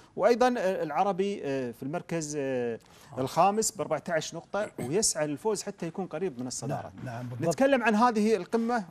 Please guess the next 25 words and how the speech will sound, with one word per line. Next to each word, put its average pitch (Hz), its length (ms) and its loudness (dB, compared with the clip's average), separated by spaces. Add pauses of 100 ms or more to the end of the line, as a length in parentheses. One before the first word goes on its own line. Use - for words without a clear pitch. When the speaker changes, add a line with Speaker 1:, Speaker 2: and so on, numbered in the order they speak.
Speaker 1:
وهذه 190 340 -4
المواجهة 190 460 -2
ما 165 140 -2
بين 175 200 -4
الكويت 151 320 -6
والعربي. 90 320 -16 (440)
Speaker 2:
آه، 147 480 -2
يعني، 165 480 0
آه، 135 840 -6
أبو 131 140 -10
معاذ 147 340 -2
لو 143 120 -4
تلاحظ 160 420 -6
Speaker 1:
نعم. 113 100 -8
Speaker 2:
معاي 131 280 -8
وأخوي 120 1200 -12
أبو 123 100 -10
خلف 143 340 -8 (540)
أن 160 120 0 (200)
يعني، 147 540 -4
آه، 147 320 -10 (420)
أي 247 340 4 (500)
تغ-، 202 240 2 (100)
أي 233 180 6
فوز 180 480 4